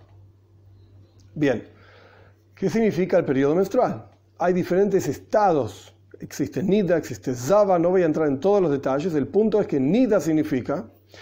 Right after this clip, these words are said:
que cuando una mujer empieza a ver su periodo menstrual, está durante siete días impura. Vea sangre o no vea sangre, no importa. A veces dura menos de siete días, a veces dura más, etcétera. Pero el punto es que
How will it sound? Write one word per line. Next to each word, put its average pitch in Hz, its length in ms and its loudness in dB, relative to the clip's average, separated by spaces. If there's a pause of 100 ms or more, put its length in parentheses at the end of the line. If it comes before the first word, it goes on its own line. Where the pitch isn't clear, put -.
(180)
que 147 80 -4
cuando 127 220 -2
una 120 80 -2
mujer 208 420 2
empieza 190 460 0
a - 20 0
ver 180 160 0
su 139 140 -6
periodo 151 320 0
menstrual, 190 680 0 (320)
está 180 680 -2
durante 151 320 -2
siete 208 460 -2
días 202 240 0
impura. 143 480 -4 (220)
Vea 226 600 0
sangre 202 420 0
o 196 60 2
no 208 180 4
vea 139 180 2
sangre, 120 300 -12
no 151 80 -2
importa. 175 400 0
A 139 60 -8
veces 165 220 -2
dura 156 220 2
menos 202 420 2
de 165 60 -2
siete 170 300 -2
días, 160 300 0
a 139 60 -8
veces 127 180 -8
dura 143 240 -2
más, 202 240 0
etcétera. 170 380 -2
Pero 165 100 -2
el 165 40 -4
punto 202 240 0
es 196 60 0
que 202 300 0